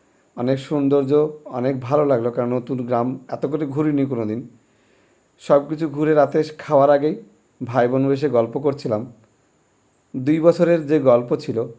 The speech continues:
এই যে জীবনের কিছু লুকিয়ে থাকা গল্প সবার সামনে হয়তো বলা যায় না,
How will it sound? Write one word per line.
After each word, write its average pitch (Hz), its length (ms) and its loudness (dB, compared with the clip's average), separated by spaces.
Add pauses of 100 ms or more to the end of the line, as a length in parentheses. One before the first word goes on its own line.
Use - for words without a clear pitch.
(200)
এই 117 180 -2
যে 131 220 -2 (680)
জীবনের 131 400 -2
কিছু 139 220 -8 (640)
লুকিয়ে 131 340 -2
থাকা 147 240 0
গল্প 117 320 0
সবার 120 280 -2
সামনে 143 280 -4
হয়তো 147 240 -4
বলা 113 260 0
যায় 113 160 -2
না, 95 160 -8